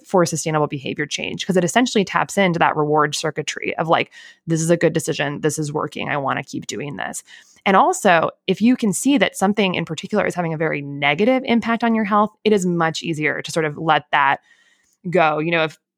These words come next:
if you've loved your oatmeal for breakfast every year, every, every morning for years, and then all of a sudden you see that, that, that oatmeal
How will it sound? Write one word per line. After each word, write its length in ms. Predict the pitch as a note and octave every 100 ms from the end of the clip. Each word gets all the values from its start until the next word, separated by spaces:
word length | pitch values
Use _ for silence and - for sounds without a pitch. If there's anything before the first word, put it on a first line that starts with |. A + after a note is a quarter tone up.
| _ _ _ -
if 120 | G3
you've 200 | G3+ F3
loved 220 | E3+ E3
your 140 | D#3+ -
oatmeal 320 | - F3 D#3+
for 140 | -
breakfast 520 | D3+ D#3 - D#3+ D3 -
every 220 | D#3+ D#3+
year, 380 | F#3+ F#3+ D#3+ -
every, 300 | F#3 F3 -
every 180 | D#3+ E3
morning 400 | D#3+ A3 E3+ E3
for 100 | E3
years, 600 | E3 G#3 E3+ D#3 D3+ -
and 260 | F3 E3 D#3+ - - - _
then 140 | G3 F#3
all 140 | F#3
of 80 | F3+
a 40 |
sudden 320 | F3+ E3+ E3
you 120 | E3 E3+
see 260 | - F#3+
that, 220 | E3+ D#3 -
that, 240 | F3 D#3+ - _
that 220 | F#3 D#3+ -
oatmeal 460 | G3+ C4 F#3+ D#3+